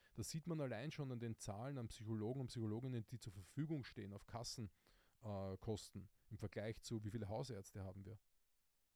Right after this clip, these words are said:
wie viele Krankenhäuser haben wir, wie viel Geld wird in psychologische Aspekte und Thematiken investiert von den Kassen.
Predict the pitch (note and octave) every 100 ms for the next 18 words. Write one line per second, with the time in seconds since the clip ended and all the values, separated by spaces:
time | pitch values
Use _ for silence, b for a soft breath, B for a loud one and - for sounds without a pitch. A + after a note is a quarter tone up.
0 | A2+ G2+ G#2+ A2 C3 - G2 F#2+ F#2+ F#2
1 | F#2+ G2 G#2+ B2 - A#2+ B2+ - A2+ A#2+
2 | A2+ - C3+ C3 A#2 C#3 C#3 - C3+ -
3 | - _ _ - F2+ - C#3 - C3 A#2
4 | A#2+ A2+ - B2 A#2 A2+ - A#2 G#2 G#2+
5 | G2+ G2 F#2 - A2